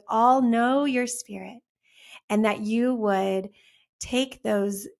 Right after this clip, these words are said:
gifts that we are given at baptism and confirmation, the sacraments, and just enliven them right now and cause them to take action and root in our hearts.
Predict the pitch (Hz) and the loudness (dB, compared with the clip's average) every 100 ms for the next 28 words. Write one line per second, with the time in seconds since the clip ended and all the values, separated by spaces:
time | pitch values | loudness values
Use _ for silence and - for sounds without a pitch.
0 | _ - 240 240 - 208 196 196 190 185 | _ -4 -4 -2 -8 -4 -4 -4 -6 -8
1 | 185 190 - 226 220 - 214 208 208 208 | -8 -8 -6 -2 -2 -2 -8 -4 -4 -4
2 | 202 - 202 196 196 196 190 196 190 190 | -8 -10 -10 -8 -4 -4 -4 -6 -8 -8
3 | - _ _ _ 202 - 196 208 202 202 | -12 _ _ _ -6 -4 -4 -2 -2 -4
4 | - _ - 185 185 - 214 208 208 - | -8 _ -8 -4 -4 -4 -4 -6 -10 -10
5 | 190 190 190 190 185 196 190 190 185 185 | -6 -4 -4 -2 -2 -2 -2 -2 -6 -6
6 | 220 180 185 - _ _ _ _ _ _ | -8 -10 -12 -16 _ _ _ _ _ _
7 | _ _ - - 190 185 208 214 208 202 | _ _ -20 -10 -8 -2 0 0 -2 -4
8 | 214 170 - 226 233 262 247 240 202 196 | -8 -10 -6 -6 -4 -2 -2 -2 -4 -4
9 | 196 208 - 180 180 175 170 _ - | -2 -4 -6 -10 -10 -12 -14 _ -20